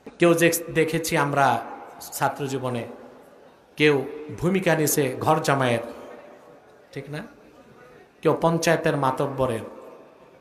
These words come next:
কেউ শিক্ষকের, কেউ ঘটকের, ঠিক না?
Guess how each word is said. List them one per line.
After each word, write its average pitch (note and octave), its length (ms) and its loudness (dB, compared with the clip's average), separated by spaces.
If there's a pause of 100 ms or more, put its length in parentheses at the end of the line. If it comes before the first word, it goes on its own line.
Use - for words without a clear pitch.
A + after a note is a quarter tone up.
কেউ E3+ 120 4
শিক্ষকের, F3+ 680 0 (540)
কেউ C#3+ 200 2
ঘটকের, A2+ 520 2 (640)
ঠিক C3 200 -4
না? D#3+ 160 0